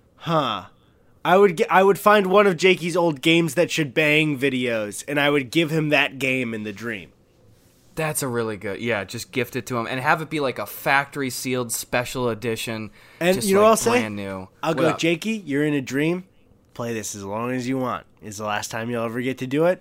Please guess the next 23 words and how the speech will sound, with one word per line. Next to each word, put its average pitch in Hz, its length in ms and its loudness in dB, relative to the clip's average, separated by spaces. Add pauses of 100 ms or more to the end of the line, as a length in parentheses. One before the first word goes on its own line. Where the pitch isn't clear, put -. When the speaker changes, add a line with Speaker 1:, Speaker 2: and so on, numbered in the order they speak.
(300)
Speaker 1:
I'm 139 240 4
out." 113 500 0
And 131 160 -6
then 135 100 -4
he 180 200 -2
gets 151 240 -2
to 113 100 -14
choose. - 520 -12 (680)
But 151 160 -4
then 175 180 2
every 170 240 2
time 170 240 2
he 151 60 2
sits 156 240 -2
down 160 160 4
to 139 80 0
play, 156 320 2
his 135 120 -2
chair 151 300 2
breaks. - 640 -2
<laughs> - 40 -20 (720)
Speaker 2:
Oh, - 420 -14 (100)
dude. 107 120 -18